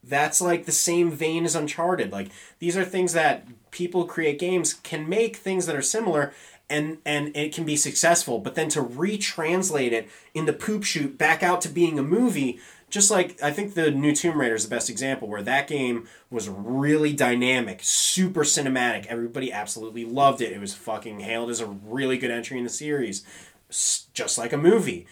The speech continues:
And then they took the exact plot of that game and put it as the movie with Alicia Vikander, and it was not good. And it's because it, you have the peak of one medium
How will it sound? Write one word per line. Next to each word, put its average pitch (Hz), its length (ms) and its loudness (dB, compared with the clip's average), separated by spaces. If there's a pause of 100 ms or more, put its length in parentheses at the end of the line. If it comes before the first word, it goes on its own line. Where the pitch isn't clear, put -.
(180)
And 135 160 -4
then 156 100 0
they 151 100 -2
took 202 240 -8
the - 160 -14
exact 180 720 2
plot 151 520 2
of 170 320 8
that 151 320 2
game 143 360 0
and 113 160 -8
put 151 180 -2
it 123 120 -4
as 117 180 -2
the 123 80 -4
movie 131 300 0
with 104 400 -8
Alicia 117 320 -6
Vikander, 117 540 -4
and 117 180 -10
it 120 140 -12
was 123 260 -10 (180)
not 135 320 0
good. 220 320 2 (480)
And 131 100 -6
it's 123 100 -6
because 135 580 -2
it, 117 240 -8
you 127 240 -4
have 120 120 -2 (540)
the - 80 -12
peak 202 300 -4
of 143 160 2
one 160 240 4
medium 120 640 -2